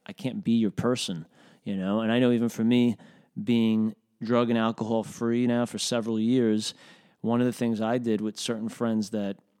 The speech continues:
I just used to party with was I just said, "Hey, I love you guys. I'll hang out with you, but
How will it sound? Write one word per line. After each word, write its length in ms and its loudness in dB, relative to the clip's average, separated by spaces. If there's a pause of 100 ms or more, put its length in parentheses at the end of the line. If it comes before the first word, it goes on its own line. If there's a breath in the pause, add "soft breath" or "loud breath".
(300)
I 140 -4
just 260 -4
used 160 -4
to 80 -8
party 400 4
with 300 -4
was 360 -6
I 180 -10
just 200 -10
said, 140 -8
"Hey, 140 2
I 60 0
love 260 2
you 120 4
guys. 360 2
I'll 200 -2
hang 240 -2
out 180 -2
with 220 -4
you, 140 0
but 240 -4